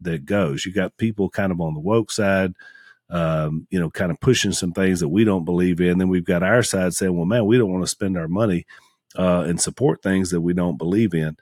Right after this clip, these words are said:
And you see this as much as anything in the big mobile companies. And so one of our sponsors that's been with us almost since the beginning is a company called Patriot Mobile, and we really appreciate their support. Uh,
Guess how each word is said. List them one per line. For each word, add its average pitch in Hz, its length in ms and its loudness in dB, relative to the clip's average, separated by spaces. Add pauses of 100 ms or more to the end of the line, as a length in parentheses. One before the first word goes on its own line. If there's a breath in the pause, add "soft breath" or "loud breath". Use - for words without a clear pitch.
(380 loud breath)
And 92 400 2
you 101 140 2
see 165 220 6
this 139 280 4
as 95 160 0
much 107 240 2
as 87 140 0
anything 98 400 2
in 85 120 2
the 80 60 0
big 85 240 2
mobile 87 380 0
companies. 80 640 -4
And 82 100 -4
so 90 160 -2
one 127 220 2
of 104 100 0
our 90 220 2
sponsors 85 680 -4
that's 78 200 -8
been 123 220 0
with 110 160 2
us 90 180 -2
almost - 380 -2
since 92 200 -4
the - 120 -14
beginning 78 460 -2 (580 soft breath)
is 85 180 0
a 85 60 -4
company 110 340 0
called 87 320 -2
Patriot 104 460 0
Mobile, 76 480 -2 (120)
and 85 140 -2
we 87 100 0
really 110 260 2
appreciate 85 540 -2
their 80 160 -6
support. 80 540 -4 (540 loud breath)
Uh, 85 260 2